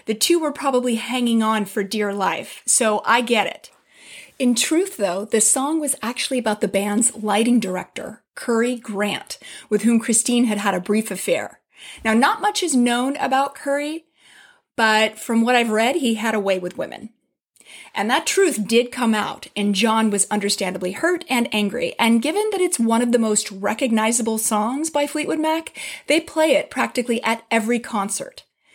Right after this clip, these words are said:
That means that John McVie had to play it. Yes, I'm sure this sting has subsided by now, but can you imagine working with your soon-to-be ex-wife every day and having to play bass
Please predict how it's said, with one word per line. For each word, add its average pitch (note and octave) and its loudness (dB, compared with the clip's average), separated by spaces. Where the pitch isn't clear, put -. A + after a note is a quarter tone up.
That B3 2
means G4 -2
that B3 2
John A3 0
McVie G3+ -4
had G#3 -2
to G#3+ 0
play - -8
it. - -14
Yes, - 0
I'm A#3 4
sure D4 2
this C#4+ 0
sting C4+ 0
has A#3+ 0
subsided G#3+ 0
by G3+ 0
now, G3+ -2
but A#3 -8
can A3+ 0
you A#3+ 2
imagine B3+ 0
working A3+ -2
with G#3 0
your G#3+ -2
soon-to-be A3 0
ex-wife G3+ -6
every B3+ 0
day A3 0
and G#3 -2
having A3+ 2
to B3+ -2
play C4 2
bass A3+ 2